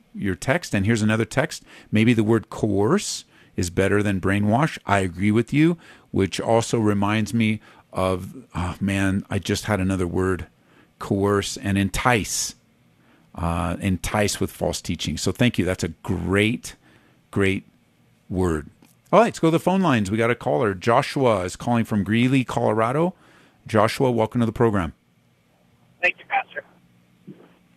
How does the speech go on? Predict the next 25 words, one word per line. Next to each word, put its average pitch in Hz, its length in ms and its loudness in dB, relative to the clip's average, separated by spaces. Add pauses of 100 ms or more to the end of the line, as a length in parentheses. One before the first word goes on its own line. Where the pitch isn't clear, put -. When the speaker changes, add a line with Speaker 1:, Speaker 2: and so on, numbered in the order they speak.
(280)
Speaker 1:
What's - 180 0
going 131 200 6
on? 151 200 2 (1120)
Speaker 2:
Well, 220 300 2 (720)
I, 180 320 2
uh, 143 340 2 (640)
I've 143 120 0
been 143 120 -10
going 151 260 0
to 139 80 -2
a 120 60 0
church - 280 -6 (140)
in - 160 -20
Greeley 110 280 -2
with 104 200 -2
my - 80 -10
family, - 560 -10 (400)
um, - 240 -4 (1400)
for - 80 -12
quite 131 240 0
a 107 40 -2
while 110 300 2
now, 101 180 -4 (840)
and 104 320 -4 (1120)
I, 120 300 0